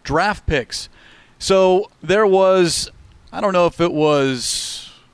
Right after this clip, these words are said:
on purpose or just kind of played out based off the number of free agents that they had at that position going into free agency in March. But you can make a case, and it's, and maybe not even make a case, it's just a, a definitive statement,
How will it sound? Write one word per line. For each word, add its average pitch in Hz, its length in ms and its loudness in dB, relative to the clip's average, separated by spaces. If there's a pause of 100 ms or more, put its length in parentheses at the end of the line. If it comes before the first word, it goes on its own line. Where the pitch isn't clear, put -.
(120)
on 110 200 -8
purpose 196 680 0
or 139 220 -2
just 151 280 -6
kind 151 180 -2
of 117 80 -8
played 139 360 -2
out 180 500 -2
based 147 320 -2
off 139 180 0
the 139 100 -8
number 139 380 -2
of 123 80 -4
free 139 300 -4
agents 139 400 -6
that 135 180 -2
they 127 140 -4
had 143 240 -2
at 135 100 -2
that 127 180 -2
position 135 440 -6
going 123 300 -4
into 180 460 -6
free 160 240 -4
agency 156 460 -6
in 131 120 -4
March. 139 360 -2 (440)
But 147 580 -2 (100)
you 170 200 -6
can 226 240 -4
make 214 200 -2
a 196 40 -10
case, 208 460 -2
and 156 160 -4
it's, - 320 -8
and 160 400 -4
maybe 220 220 0
not 214 160 0
even 220 220 -2
make 156 180 -4
a - 40 -20
case, 135 240 -4
it's 127 100 -16
just 190 160 -8
a, 123 140 -8 (100)
a 131 120 -6
definitive 220 560 -2
statement, 190 440 -4